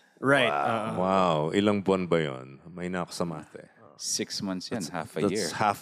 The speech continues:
Speaker 2: a year na walang ginawa si Xerxes except to
Speaker 3: Enjoying themselves.
Speaker 2: enjoying themselves and displaying his wealth. And, um, the, the author does not explain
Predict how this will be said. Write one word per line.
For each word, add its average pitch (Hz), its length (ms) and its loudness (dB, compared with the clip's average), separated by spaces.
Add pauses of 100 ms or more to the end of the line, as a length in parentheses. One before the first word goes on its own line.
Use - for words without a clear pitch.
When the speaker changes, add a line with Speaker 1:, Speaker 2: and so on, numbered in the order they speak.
(100)
Speaker 2:
a 127 80 4
year 95 640 6 (300)
na 117 80 4
walang 123 320 4
ginawa 120 400 6
si - 120 0
Xerxes 92 840 2
except - 560 -2 (160)
to 95 480 -4
Speaker 3:
Enjoying 101 640 -2
themselves. 76 800 -12 (280)
Speaker 2:
enjoying 139 360 4
themselves 139 560 4
and 170 180 4
displaying 104 1160 2 (400)
his 104 480 4
wealth. 110 760 2 (420)
And, 139 440 0
um, 131 480 6 (280)
the, 170 80 -4
the 160 160 2
author 147 400 4
does 123 240 -2
not 117 120 2
explain 82 440 -8